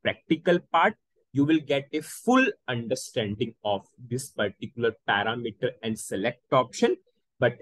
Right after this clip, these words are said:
as of now, the only difference which we discuss between parameter and select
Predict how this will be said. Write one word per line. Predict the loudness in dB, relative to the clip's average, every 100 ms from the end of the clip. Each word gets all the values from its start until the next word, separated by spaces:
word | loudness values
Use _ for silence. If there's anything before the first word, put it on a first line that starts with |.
| 0
as | 2 4 6
of | 4 2
now, | 0 2 0 -4 _
the | -4 -4 -6 -4
only | -2 0 0 0 -2
difference | -6 -4 2 2 2 -6
which | -10 -6 -2
we | -2
discuss | 0 -4 -2 0 0 -2
between | -4 -2 -4 -4 -2
parameter | 0 2 0 -2 -6 -2 -4 -4
and | -8 -8
select | -4 -2 0 -2